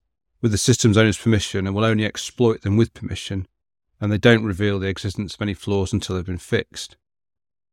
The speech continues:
The idea of using black hat and white hat as terms stems from nineteen fifties Western films in which the bad guys wore black hats and the good guys white hats or other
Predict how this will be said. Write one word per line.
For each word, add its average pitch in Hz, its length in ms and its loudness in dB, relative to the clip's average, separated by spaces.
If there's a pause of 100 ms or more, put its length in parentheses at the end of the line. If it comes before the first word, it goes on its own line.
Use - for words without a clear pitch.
(240)
The 120 80 0
idea 135 300 6
of 117 100 2
using 123 320 6
black - 300 0
hat 120 140 -4
and 110 140 -2
white 143 220 4
hat 98 180 -4
as - 140 -10
terms 110 760 2
stems 113 360 -2
from 107 260 -4
nineteen 110 340 -2
fifties 107 360 -4
Western - 340 -2
films 95 540 -8
in 110 100 -6
which 107 180 -8
the - 60 -20
bad 135 220 0
guys 110 260 0
wore 101 160 -4
black - 260 -6
hats - 400 -12
and 98 80 -6
the 101 60 -6
good 117 240 -4
guys 92 380 -6
white 127 260 0
hats - 500 -10
or 110 160 -2
other 92 220 -2